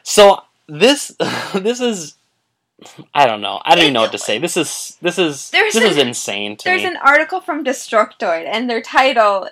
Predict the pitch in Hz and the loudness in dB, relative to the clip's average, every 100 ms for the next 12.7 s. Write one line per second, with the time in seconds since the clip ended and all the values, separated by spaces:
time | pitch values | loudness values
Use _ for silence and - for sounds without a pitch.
0 | _ - 226 240 - _ - 202 - - | _ -4 -4 -4 -12 _ -6 -6 -4 2
1 | 190 170 139 101 - - _ - - 339 | 4 4 0 -8 -14 -20 _ -4 2 2
2 | 370 320 285 277 359 - 311 262 349 330 | 0 -6 -6 -4 -4 -2 -4 2 2 0
3 | 240 247 339 - - 302 311 311 285 254 | -4 -6 -8 -10 -4 -4 -4 -6 -6 -2
4 | 262 - 262 226 233 247 294 233 190 190 | -2 0 -4 -4 -4 -6 -8 -8 -8 -8
5 | 214 208 214 - - 277 247 233 233 220 | -8 -12 -12 0 6 6 6 2 0 0
6 | 254 262 226 247 240 240 247 233 240 262 | -2 -2 -2 -4 -2 0 0 -4 -2 0
7 | 220 214 208 180 - - 254 302 - - | 0 2 0 -2 -12 -6 -4 -4 -6 2
8 | 233 - - - - - 185 170 160 - | 2 2 -4 -6 -4 0 6 6 4 -2
9 | - 170 170 196 - 214 165 127 120 - | -4 -2 -2 -4 -4 2 2 2 -2 -6
10 | 165 196 180 165 127 - 117 110 107 - | -2 0 2 2 0 -8 -10 -12 -10 -10
11 | - - - 120 117 - 135 143 156 165 | -12 -20 -10 -4 -2 0 0 0 2 0
12 | 165 151 170 143 120 117 | 0 -2 2 4 2 0